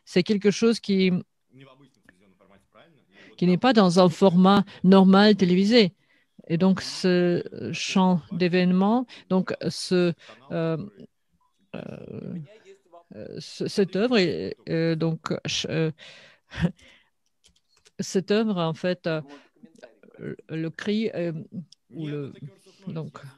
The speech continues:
le hurlement, il est, il appartient à ce, euh, mode. Donc, euh,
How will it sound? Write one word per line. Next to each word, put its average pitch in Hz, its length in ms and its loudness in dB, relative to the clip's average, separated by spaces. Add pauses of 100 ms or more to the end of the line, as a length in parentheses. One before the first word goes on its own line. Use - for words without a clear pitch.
(220)
le 165 220 -6
hurlement, 175 520 -2
il 170 180 -4
est, 170 120 -2 (260)
il 175 140 0
appartient 202 340 4
à 202 140 8
ce, 208 480 6
euh, 165 240 0 (360)
mode. 175 220 0 (440)
Donc, 165 340 -8
euh, - 680 -16